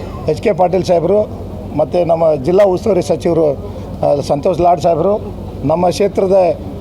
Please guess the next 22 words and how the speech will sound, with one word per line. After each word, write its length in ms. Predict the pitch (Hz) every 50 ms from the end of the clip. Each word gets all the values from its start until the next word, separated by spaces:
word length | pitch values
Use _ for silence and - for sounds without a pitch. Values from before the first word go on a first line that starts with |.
| - - - - -
ಶಾಸಕರಾದ 580 | 175 170 165 170 165 165 170 180 175 165 175
ಪ್ರಸಾದ್ 360 | 151 123 151 143 - 160 147 147
ಅಬ್ಬಯ್ಯವರು, 540 | 156 147 165 190 196 190 190 202 214 233 - - - - - - - - - 151
ನಮ್ಮ 180 | 151 165 175
ಜಿಲ್ಲಾ 520 | 165 127 165 180 196 220 208 196 180 - - - - - - -
ಎರಡು 360 | 139 160 180 196 214 220 196
ಗ್ರಾಮ, 340 | 139 151 160 160 175 190 196 156 156 156 - - - - 208 175 143
ಗ್ರಾಮಾಂತರ 500 | 131 156 165 175 202 208 185 220 214 226
ಮತ್ತು, 440 | 226 214 208 208 202 190 180 180 170 156 - - - - - - - - - -
ಆ, 1160 | 143 147 151 143 139 139 135 127 117 107 104 - - - - - - - 151 139 151 - 151
ಮಹಾನಗರ 400 | 156 160 170 196 214 214 202 208
ಪಾಲಿಕೆ 400 | 185 165 180 180 175 170 - 185
ಅಧ್ಯಕ್ಷರು 680 | 165 151 143 160 180 - - 208 190 214 226 233 - - - - - - - -
ಮತ್ತು 180 | 156 156 - 151
ಮಾಜಿ 580 | 165 175 180 165 208 202 190 185 165 - 156 175 202
ಏಮ್ಸ್ 500 | 214 202 160 - - - - - - 185
ಇಂಡಸ್ಟ್ರಿ 460 | 175 175 196 196 - 170 180 165 160
ಸಾಹೇಬರು 300 | 135 160 160 151 151 165
ಕೂಡ, 180 | 131 196 196 214 208 202 202 - - - - - - - - - - - - 143
ನಮ್ಮ, 220 | 147 165 175 180 175 165 160 - - - - - - 165
ಆಮೇಲೆ, 400 | 165 185 190 185 185 170 165 147 - - - - - - - - - - - - - - - -
ಆ, 360 | 156 156 160 151 147 147